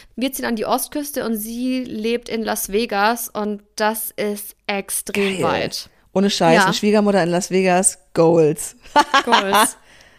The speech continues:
Speaker 1: Da haben meine
Speaker 2: Wow.
Speaker 1: Eltern ja auch letztes Jahr noch mal geheiratet. Zum dreiunddreißigsten Hochzeitstag haben sich meine Eltern noch mal trauen lassen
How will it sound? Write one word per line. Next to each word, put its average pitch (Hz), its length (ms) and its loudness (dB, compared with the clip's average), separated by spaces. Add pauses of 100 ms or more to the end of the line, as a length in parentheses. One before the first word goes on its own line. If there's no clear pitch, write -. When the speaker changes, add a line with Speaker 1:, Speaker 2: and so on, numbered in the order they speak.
(260)
Speaker 1:
Da 254 280 4
haben 277 100 2
meine 262 220 4
Speaker 2:
Wow. 220 100 2
Speaker 1:
Eltern 302 420 2
ja 240 500 4
auch 359 120 -2 (240)
letztes 254 680 -2
Jahr 240 600 2
noch 233 160 -4
mal 226 180 -4
geheiratet. 190 920 -6
Zum 220 160 -8
dreiunddreißigsten 240 920 -2
Hochzeitstag 254 800 -4 (300)
haben 254 180 0
sich 226 160 -8
meine 208 280 0
Eltern 285 720 0
noch 262 240 2
mal 269 220 2
trauen 240 420 2
lassen 240 420 -2